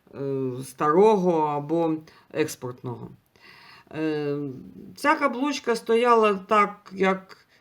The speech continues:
і інші каблучки в такій основі. І, може, і не варто було б уваги, бо, знаєте, у мене є каблучки з тигровим оком. Ну, так собі. Але, м,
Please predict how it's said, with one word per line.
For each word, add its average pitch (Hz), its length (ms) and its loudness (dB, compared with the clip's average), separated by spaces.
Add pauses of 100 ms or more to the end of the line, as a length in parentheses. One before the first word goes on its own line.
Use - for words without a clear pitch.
(100)
і 185 340 4
інші 190 320 2
каблучки 208 880 0
в 190 80 -2
такій 190 320 2
основі. 180 720 2 (420)
І, 226 360 2
може, 202 680 4
і 185 520 6
не 170 300 2
варто 180 340 6
було 165 240 0
б 165 80 -2
уваги, 226 500 4
бо, 170 440 0
знаєте, 185 400 2
у 160 60 6
мене 254 320 2
є 226 140 4
каблучки 185 640 2
з 180 80 -8
тигровим 160 720 -2 (340)
оком. 147 680 0 (460)
Ну, 151 180 -10
так 143 380 2
собі. 135 360 -4 (360)
Але, 285 560 2 (280)
м, 185 300 0